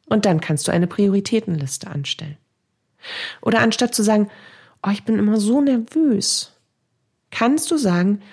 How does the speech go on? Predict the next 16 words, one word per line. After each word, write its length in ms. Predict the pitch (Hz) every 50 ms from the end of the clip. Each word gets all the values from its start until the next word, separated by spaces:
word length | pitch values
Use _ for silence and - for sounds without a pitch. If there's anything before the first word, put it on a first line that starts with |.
| - - - - - _
„Ich 180 | - 175 - -
bin 340 | - 190 180 175 170 165 - - _ _ _ _ -
energiestrotzend“? 1200 | 196 196 190 185 180 - 277 320 392 - - - - 156 151 151 - - - 143 135 135 - - - _ _ _ _ _ _ _ _ _ _ _ _ _ _ _ _ _ _ _ _ _ _ _ _ -
Das 200 | - 165 - -
klingt 380 | - - 214 208 208 196 -
gleich 280 | - 185 180 180 170 -
ganz 260 | - 170 151 - -
anders, 500 | - 247 269 262 185 143 131 - - -
oder? 260 | 143 151 160 185 233 - _ _ _ _ _ _ _ _ _ _ _ - - - - - - - - - _
Und 160 | - 202 196
so 80 | 190 196
fühlst 420 | 196 - 294 330 370 370 - -
du 40 | 175
dich 200 | 143 143 135 -
dann 180 | - 135 127 -
auch. 280 | - 143 143 - -